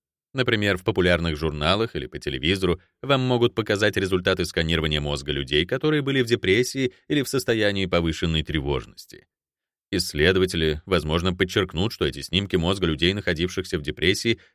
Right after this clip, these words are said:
отличаются от снимков мозга людей, которые выздоровели и снова способны чувствовать себя счастливыми.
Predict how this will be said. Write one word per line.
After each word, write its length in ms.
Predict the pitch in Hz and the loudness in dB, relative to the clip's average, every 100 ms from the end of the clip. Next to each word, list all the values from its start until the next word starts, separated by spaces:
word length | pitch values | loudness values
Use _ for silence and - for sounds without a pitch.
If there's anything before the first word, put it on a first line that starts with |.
| _ - | _ -2
отличаются 840 | 127 123 113 - 101 131 147 - | 0 2 0 2 2 2 0 -4
от 100 | 147 | -4
снимков 420 | - 131 123 117 104 | -2 -4 0 -2 0
мозга 320 | 110 107 101 | 0 2 0
людей, 260 | 101 98 | 2 2
которые 420 | 95 92 95 92 - _ - | 2 2 2 2 0 _ -8
выздоровели 800 | 95 101 131 101 95 80 78 - _ - | 2 4 4 2 2 2 2 -2 _ -2
и 100 | 117 | -2
снова 360 | - 117 104 | 2 2 2
способны 420 | 101 101 98 90 87 | 2 0 0 0 2
чувствовать 400 | 90 90 85 - | 2 2 0 0
себя 240 | 87 78 | 0 0
счастливыми. 720 | - 80 - 76 69 57 50 | 0 -6 -4 -4 -4 -10 -20